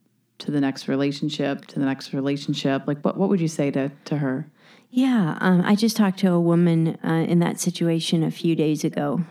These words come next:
Speaker 2: and she, um, just recently came to faith in Christ and has this history of man after man after man, uh, and she just said to me,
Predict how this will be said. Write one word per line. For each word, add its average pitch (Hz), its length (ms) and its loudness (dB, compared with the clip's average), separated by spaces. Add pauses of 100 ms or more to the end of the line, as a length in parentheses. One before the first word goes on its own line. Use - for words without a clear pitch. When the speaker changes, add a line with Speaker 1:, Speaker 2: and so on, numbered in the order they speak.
(140)
Speaker 2:
and 156 420 0
she, 160 560 0
um, 160 400 0 (180)
just 180 300 0
recently 180 500 4
came 170 300 0
to 156 80 0
faith 160 320 -2
in 151 140 0
Christ 156 580 -4
and 151 160 -2
has 151 280 -2
this 156 180 -4
history 160 500 -2
of 151 300 0 (480)
man 165 260 2
after 160 260 0
man 160 260 4
after 160 220 0
man, 151 540 2
uh, 147 380 -2 (100)
and 160 640 2
she 180 240 -2
just 170 240 0
said 156 160 0
to 160 60 0
me, 151 480 0